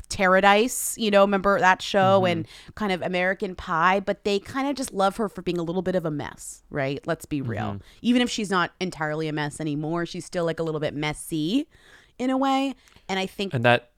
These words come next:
Speaker 1: people love these
Speaker 2: she's
Speaker 1: boys for that kind of, th-, that they're, like, not quite talented <laughs> enough.
Speaker 2: Putting their all into projects that are very, very subpar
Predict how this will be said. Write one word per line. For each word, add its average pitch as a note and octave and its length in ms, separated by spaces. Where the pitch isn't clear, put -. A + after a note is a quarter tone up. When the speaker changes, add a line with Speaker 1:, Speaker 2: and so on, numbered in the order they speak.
Speaker 1:
people F#3 280
love E3+ 180
these D3+ 180
Speaker 2:
she's B2+ 80
Speaker 1:
boys D3+ 440
for E3+ 160
that D3+ 320
kind D3 240
of, - 960
th-, A#3+ 140
that G#3 180
they're, G3+ 160
like, F3 240
not F#3+ 200
quite F3 280
talented C3+ 640
<laughs> - 140
enough. - 680
Speaker 2:
Putting G3 240
their D#3+ 200
all A#2 260
into A#2 280
projects A2 500
that G#2+ 200
are G2+ 200
very, G#2+ 560
very G2 320
subpar G2 720